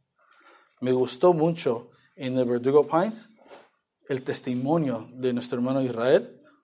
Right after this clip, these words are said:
¡Wow! Eso estaba en acción.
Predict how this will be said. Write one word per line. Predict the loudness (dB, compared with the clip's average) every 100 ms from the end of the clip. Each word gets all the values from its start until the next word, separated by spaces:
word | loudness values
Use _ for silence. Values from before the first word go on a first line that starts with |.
| _ _ _
¡Wow! | -20 -10 -2 2 2 0 -4 -10 -14 -18 _ _ _ _ _ _ -20 -20 _ _ _ _ _ _ _ _
Eso | -6 0 2 2 -2 -16 _ _ _ _ _ _
estaba | -6 -2 -2
en | -4
acción. | -6 -8 -2 0 -2 -6